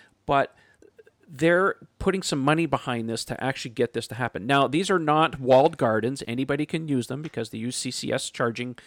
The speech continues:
standard ports on these cars. Um, sometime, hopefully, Tesla <laughs> might give us a C C S adapter for the rest of the cars. But right now, any North American car or Japanese car that uses C C S can actually use these. Now, they're live today. Anybody can go down and charge.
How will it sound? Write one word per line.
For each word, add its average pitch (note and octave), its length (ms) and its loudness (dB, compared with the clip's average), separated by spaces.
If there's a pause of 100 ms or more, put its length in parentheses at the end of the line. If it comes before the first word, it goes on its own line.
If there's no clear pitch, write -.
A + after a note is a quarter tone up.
(100)
standard A#2 460 -6 (140)
ports - 380 -2
on A2+ 160 -10
these G#2+ 140 -10
cars. G#2+ 420 -10 (420)
Um, A2 440 -10 (400)
sometime, - 1400 -8
hopefully, D3 320 -4
Tesla - 380 0
<laughs> - 20 -8
might B2+ 240 -4
give - 200 -4
us - 120 -6
a C#3 60 -8
C - 220 -8
C C#3 160 -8
S C#3 120 -8
adapter D3+ 520 -4
for - 120 -10
the A2+ 120 -10
rest C3+ 200 -4
of C3 60 -8
the A2+ 80 -8
cars. A#2+ 300 -6 (240)
But C3+ 60 4
right C#3 220 4
now, B2+ 300 -4 (320)
any C3 220 0
North B2+ 240 0
American A#2+ 320 -6
car A#2 340 -4
or A2+ 160 -6
Japanese A#2 400 -2
car G#2+ 220 -8
that G#2+ 120 -10
uses A2 220 -12
C - 140 -10
C - 180 -12
S G#2+ 100 -12
can - 140 -12
actually A2+ 220 -12
use D3+ 240 -2
these. G#2 160 -10
Now, B2+ 180 4
they're D3 220 2
live G3 360 4
today. D3+ 380 2 (300)
Anybody C3+ 280 -2
can F3 100 -6
go D#3 100 0
down D3+ 180 0
and D#3+ 100 -6
charge. A#2+ 440 -4